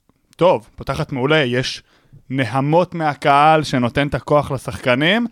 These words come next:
רבע ראשון נגמר טוב, ואז רבע שני ושלישי, מכבי חוזרת לדרך הרגילה שלה, כמו שכולם ציפו, אמ,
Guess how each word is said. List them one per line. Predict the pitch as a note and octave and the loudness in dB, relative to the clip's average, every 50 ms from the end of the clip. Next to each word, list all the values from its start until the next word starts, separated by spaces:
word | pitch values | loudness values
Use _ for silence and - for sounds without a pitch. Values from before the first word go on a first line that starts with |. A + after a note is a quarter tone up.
| _ _ _ _ _ - A#2+ | _ _ _ _ _ -8 -2
רבע | B2+ D3 E3 F3+ | -2 0 0 0
ראשון | D#3 C3+ - - D3+ D3+ | -2 -2 -4 -4 -4 -2
נגמר | C#3 A#2+ C3 C3+ C3 | -2 -2 0 0 0
טוב, | B2+ - F#3+ G#3 F#3+ | 0 0 0 0 2
ואז | F3+ F3+ E3 | 0 0 0
רבע | F3 G3 F#3 F3+ | -2 -2 -2 -2
שני | - - D3+ D#3 E3+ | -4 -6 -8 -6 -4
ושלישי, | D#3+ D#3 - D3 B2 - - G3 G#3 | -6 -6 -6 -6 -6 -2 0 0 0
מכבי | F3+ C3+ - E3 E3 E3 D#3+ | 0 0 0 0 0 0 0
חוזרת | - - A#2+ A2 A#2 C3+ C3+ C#3 C3+ - C3+ | -2 -4 -4 -2 0 2 2 2 0 -2 -2
לדרך | A#2 G#2+ G#2+ G#2+ G#2+ B2+ B2+ A2+ - | -2 -2 -2 0 0 -2 -2 -2 -2
הרגילה | A2+ A2 A2+ A2+ B2+ D#3 F3+ E3+ | -6 -6 -6 -4 -2 0 0 0
שלה, | - F3+ F3 F3 | -2 -2 -2 -2
כמו | D#3 - C#3 B2+ B2 | -2 -2 0 -2 -2
שכולם | - - B2 A2 - - - - _ _ _ _ - - C#3+ C3+ C#3+ E3+ G3 G3 | 0 0 -4 -4 -4 -6 -16 -20 _ _ _ _ -6 -2 0 2 4 2 2 2
ציפו, | F3+ - G#3 F#3+ - - G3+ G3 G3 F#3+ F#3+ _ _ _ _ _ _ _ - | -2 -6 -6 -6 -2 2 4 4 4 2 0 _ _ _ _ _ _ _ -4
אמ, | C#3 B2 B2 B2 B2 A#2+ A#2+ A#2+ A#2 A#2 | -2 0 2 2 2 0 0 -2 -4 -6